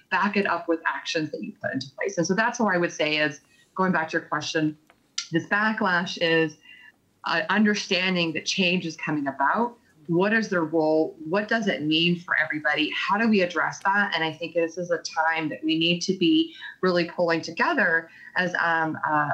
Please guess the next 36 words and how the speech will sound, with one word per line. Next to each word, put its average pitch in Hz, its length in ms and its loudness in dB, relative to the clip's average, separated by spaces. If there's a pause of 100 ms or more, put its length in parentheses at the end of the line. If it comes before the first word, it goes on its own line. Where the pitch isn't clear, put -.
Irene 170 560 2
and, 156 320 0
and 156 120 2
Charlotte 208 400 0
mentioned, 175 420 2
is 151 140 0 (400)
all 220 240 2
these 214 340 2
different 190 320 -2
organizations 156 840 2
and 151 160 2
men 160 360 2
really 180 240 2
looking 165 340 0
at 151 80 -4 (100)
how 170 120 -2
do 165 100 0
they 151 140 2
take 160 280 -4
a 160 60 0
role 175 640 0
in 156 120 0
being 156 380 2
active 156 500 -2 (380)
and, 160 240 0
and 160 140 2
addressing 151 760 0 (140)
the, 147 320 2
the, 147 500 2 (140)
um, - 180 0
any 165 300 0
pushback 156 480 0 (380)
in 156 80 -2
a 147 40 0
holistic 131 560 -2
manner. - 280 -6